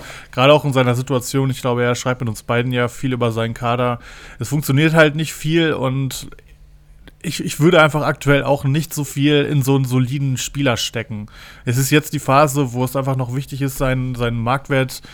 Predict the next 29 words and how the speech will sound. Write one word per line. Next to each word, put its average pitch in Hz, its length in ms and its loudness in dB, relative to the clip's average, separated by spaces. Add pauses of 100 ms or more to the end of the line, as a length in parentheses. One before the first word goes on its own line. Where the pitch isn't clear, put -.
(380)
zu - 200 -10
vergrößern 135 720 2
und 127 220 -4
so 135 100 -2
ein 131 140 0
Özcan, 139 680 0
klar, 143 440 4
der 127 220 0
holt 165 200 4
dir 151 120 4
sein, 127 300 2
deine 127 280 2
drei, 123 240 2
vier 139 440 0
Punkte 143 360 -6
pro 139 180 -4
Spiel, 156 440 -4 (520)
aber 127 300 0
mehr 143 200 4
halt 151 160 4
auch 135 200 -2
nicht. 151 380 -4
Und 117 260 -8
klar, 139 200 2
es 135 100 0
ist 120 120 -4
ein 117 60 -4
Dortmunder, 147 600 0
aber, 117 380 -4